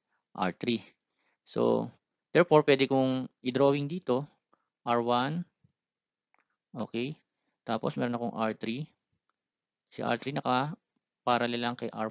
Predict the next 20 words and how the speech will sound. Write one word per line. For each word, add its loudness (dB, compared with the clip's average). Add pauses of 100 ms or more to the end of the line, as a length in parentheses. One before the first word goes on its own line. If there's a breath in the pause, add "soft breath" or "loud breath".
(120)
four. -4 (880)
Tapos 4
yung 0
combination 2
na 0
to, 2 (480)
si -2
R 4
two 0
parallel, 0 (640)
ah, 6
si 0
R 4
two 0
in -2
series -2
with 0 (400 soft breath)
parallel 4
ng 0
R 4